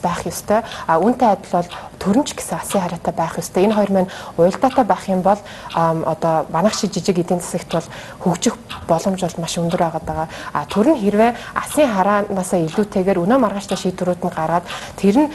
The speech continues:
бидний одоо эрсдлийн менежментэд, а, дэмжлэг үзүүлэхээс илүүтэйгээр саад болоод ах юм бол бидэрт бол бас арга бол байхгүй. Тэгэхээр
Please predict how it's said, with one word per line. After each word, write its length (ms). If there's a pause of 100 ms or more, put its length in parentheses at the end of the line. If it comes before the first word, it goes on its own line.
(120)
бидний 400
одоо 160
эрсдлийн 400
менежментэд, 640 (320)
а, 240
дэмжлэг 400
үзүүлэхээс 560
илүүтэйгээр 480
саад 320
болоод 320
ах 160
юм 100
бол 140 (340)
бидэрт 300
бол 160
бас 160 (300)
арга 280
бол 160
байхгүй. 360
Тэгэхээр 280